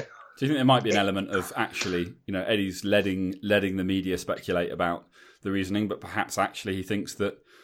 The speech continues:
Speaker 1: there are better options?
Speaker 2: I, I think, I think it might be a mixture of both. I, I think it might be a mixture of
Speaker 1: He was on the fringe
Speaker 2: um,
Speaker 1: and this was the final straw or something.
Speaker 2: Yeah, the straw that broke the camel's back, I
Speaker 1: Very
Speaker 2: believe
Speaker 1: good.
Speaker 2: is the expression.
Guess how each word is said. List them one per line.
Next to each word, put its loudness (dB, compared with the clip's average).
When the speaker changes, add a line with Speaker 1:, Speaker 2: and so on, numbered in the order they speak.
Speaker 1:
there 4
are 6
better 4
options? -10
Speaker 2:
I, 6
I 6
think, 4
I 4
think 2
it -2
might 2
be 0
a 0
mixture 0
of -4
both. 6
I, 6
I 2
think 4
it 4
might 6
be 8
a 8
mixture 4
of 6
Speaker 1:
He -6
was -2
on 2
the -4
fringe 4
Speaker 2:
um, -4
Speaker 1:
and -2
this -4
was -8
the -8
final -2
straw -2
or -4
something. -8
Speaker 2:
Yeah, 4
the -10
straw 8
that 2
broke 6
the 2
camel's 2
back, 0
I 0
Speaker 1:
Very -4
Speaker 2:
believe 0
Speaker 1:
good. -6
Speaker 2:
is -6
the -6
expression. -4